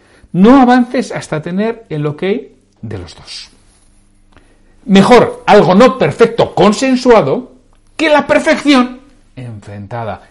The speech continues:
que la perfección a disgusto. Entonces, te has reunido con cada uno de ellos, tienes sus opiniones, tienes sus pros, sus contras, lo que te han dicho, lo que,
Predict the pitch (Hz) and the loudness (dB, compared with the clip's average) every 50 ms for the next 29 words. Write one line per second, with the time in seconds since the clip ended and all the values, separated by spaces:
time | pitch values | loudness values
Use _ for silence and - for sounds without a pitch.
0 | _ - - 247 247 247 226 214 220 254 254 - - 240 240 - - 214 202 208 | _ -6 -2 0 0 0 0 0 0 0 0 0 -2 -4 -4 -4 -2 -2 -2 -2
1 | 208 202 - _ _ _ _ _ - 120 117 113 117 127 120 113 - - 135 156 | -2 -6 -12 _ _ _ _ _ -14 -14 -12 -10 -8 -8 -8 -8 -8 -6 -4 -4
2 | 147 - - - - 87 80 _ _ _ _ _ _ - 107 - 143 - - - | -4 -6 -8 -14 -16 -16 -16 _ _ _ _ _ _ -12 -6 -6 -6 -6 -8 -12
3 | - _ _ _ _ _ _ _ _ _ - 139 123 107 131 123 120 123 170 202 | -20 _ _ _ _ _ _ _ _ _ -14 -14 -12 -10 -8 -6 -4 -4 -2 -2
4 | 247 240 - 175 147 127 - 117 127 139 147 147 147 147 165 185 202 175 - - | -2 -4 -4 -6 -8 -8 -6 -6 -4 -4 -4 -4 -4 -4 -4 -4 -6 -6 -8 -8
5 | - 170 170 165 156 139 - - 123 117 - - _ _ _ _ _ _ _ _ | -6 -6 -6 -6 -8 -12 -12 -12 -12 -12 -14 -16 _ _ _ _ _ _ _ _
6 | _ _ - 107 98 95 101 107 127 156 175 196 202 196 - - 139 135 139 143 | _ _ -16 -14 -14 -12 -10 -8 -8 -8 -8 -10 -10 -12 -12 -10 -8 -6 -6 -6
7 | 135 - - _ _ _ _ _ _ _ _ _ _ _ - - 131 123 - - | -8 -10 -14 _ _ _ _ _ _ _ _ _ _ _ -8 -6 -6 -6 -8 -8
8 | 131 123 147 160 151 - 123 110 - - 156 160 160 156 160 151 139 123 110 107 | -4 -4 -4 -4 -4 -8 -14 -14 -10 -8 -8 -8 -6 -6 -6 -4 -4 -6 -6 -8
9 | 101 143 135 123 123 147 156 156 - 170 170 165 156 143 135 131 - 131 123 123 | -10 -8 -8 -8 -8 -8 -10 -8 -6 -4 -4 -2 -2 -2 -4 -4 -6 -6 -6 -6
10 | 123 - | -8 -10